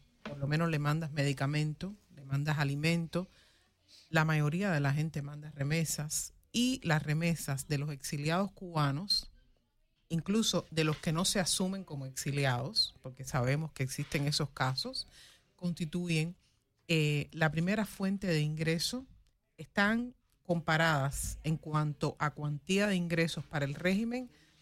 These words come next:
tanto la operación con los médicos, que sabemos que es fuerza de mano esclava, que el gobierno envía a cualquier lugar del mundo y a través de ellos ingresa importantes ganancias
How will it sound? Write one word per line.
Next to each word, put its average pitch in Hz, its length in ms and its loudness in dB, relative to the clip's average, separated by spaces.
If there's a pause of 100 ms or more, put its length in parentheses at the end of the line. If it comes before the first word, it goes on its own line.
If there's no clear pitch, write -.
tanto 165 460 2
la 151 160 2
operación 147 640 0
con 160 180 0
los 143 160 -4
médicos, 170 480 0
que 156 120 -2
sabemos 147 400 0
que 139 120 -2
es - 40 -6
fuerza 151 400 -2
de 143 80 4
mano 143 220 2
esclava, 143 540 0
que 135 80 -2
el 117 80 -4
gobierno 131 460 -10
envía 143 500 2
a 135 80 -4
cualquier 131 340 0
lugar 147 260 2
del 143 120 0
mundo 151 400 -6
y 139 100 -10
a 131 60 -8
través 131 280 -2
de 156 120 4
ellos 156 380 0 (320)
ingresa 151 800 0 (320)
importantes 165 540 0
ganancias 180 540 0